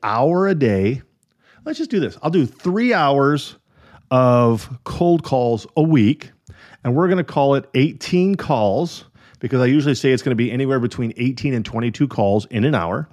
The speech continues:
okay? So that would put you at three times eighteen is fifty-four calls a week,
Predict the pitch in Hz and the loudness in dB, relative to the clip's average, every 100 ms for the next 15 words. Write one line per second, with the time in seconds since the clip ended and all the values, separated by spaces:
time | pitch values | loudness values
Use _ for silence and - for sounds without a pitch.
0 | - 113 165 - - - - - 123 123 | -6 -2 -2 -4 -20 -20 -20 -2 2 2
1 | 123 104 165 220 214 165 - 196 - 123 | 0 0 0 2 0 0 0 0 0 0
2 | 120 139 - 143 123 104 - _ 113 _ | 0 -2 -4 -2 0 0 -2 _ -20 _
3 | 101 143 156 151 151 135 127 139 139 135 | -10 -6 -4 -4 -4 -6 -8 -6 -6 -6
4 | 131 101 127 139 - - 131 135 131 120 | -6 -6 -6 -8 -12 -12 -8 -6 -6 -8
5 | 113 - - 190 185 170 170 - - 180 | -10 -10 0 0 0 -2 -4 -6 -2 2
6 | 131 113 143 156 - _ _ _ _ - | 4 2 2 0 -6 _ _ _ _ -10
7 | - 165 120 113 131 - - 120 120 127 | -2 2 2 0 -2 -8 -6 0 2 4
8 | 170 127 185 - | 4 4 0 -6